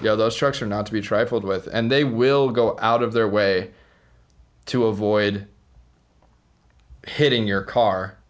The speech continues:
at the expense of their own equipment that's worth way more than your car's worth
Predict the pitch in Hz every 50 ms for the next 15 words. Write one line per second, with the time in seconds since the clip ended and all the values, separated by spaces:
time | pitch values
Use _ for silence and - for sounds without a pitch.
0 | _ - 123 127 123 123 - 135 117 104 - - - - 117 113 104 101 - 101
1 | 98 104 101 104 104 104 98 95 98 - 113 107 95 101 92 95 90 - 92 92
2 | 87 - - 107 104 98 98 98 - - _ _ _ _ _ - 107 107 104 107
3 | 113 117 113 113 110 107 104 95 98 98 95 95 95 - - 92 90 90 85 -
4 | 87 90 90 85 - - _